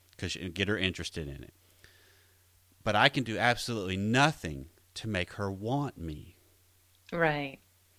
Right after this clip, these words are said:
Speaker 1: That's something that's totally beyond my control.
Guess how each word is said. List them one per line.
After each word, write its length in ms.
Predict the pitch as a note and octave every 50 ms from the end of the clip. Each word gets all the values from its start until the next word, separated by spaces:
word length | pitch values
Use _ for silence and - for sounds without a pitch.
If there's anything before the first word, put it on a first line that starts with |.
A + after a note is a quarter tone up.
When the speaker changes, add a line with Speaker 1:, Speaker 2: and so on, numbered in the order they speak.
| _ _ - - _ _
Speaker 1:
That's 240 | G#2 G#2+ B2 -
something 300 | - - C#3 B2+ - C3
that's 180 | B2 A2 - -
totally 520 | - - A#2 A#2 A#2 A#2+ B2 B2+ C3 C3+
beyond 380 | C3 C3 B2+ A#2+ A2+ A2 A2 A2
my 140 | G#2+ G#2+ A2
control. 640 | - - C3 - - - D#3 F3 E3+ - - -